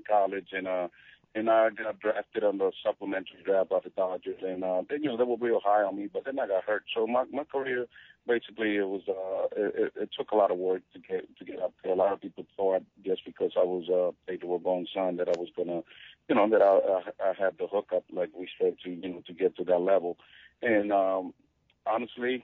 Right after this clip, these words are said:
you don't get to that level unless you put the hard work in, and you gotta compete against,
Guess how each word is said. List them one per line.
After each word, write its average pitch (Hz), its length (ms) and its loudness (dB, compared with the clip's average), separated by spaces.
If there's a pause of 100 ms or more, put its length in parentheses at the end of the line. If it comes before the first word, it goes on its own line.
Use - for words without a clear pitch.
you 107 240 -6
don't 107 160 0
get 101 180 -6
to 101 60 -6
that 95 160 2
level 92 340 0
unless 90 280 -2 (100)
you 85 80 -18 (120)
put 87 140 -16
the 104 80 -4
hard 90 240 2
work 90 260 -4
in, 92 160 -4
and 87 120 -6
you 87 80 -12
gotta 90 260 2
compete 90 380 -6
against, 85 400 -4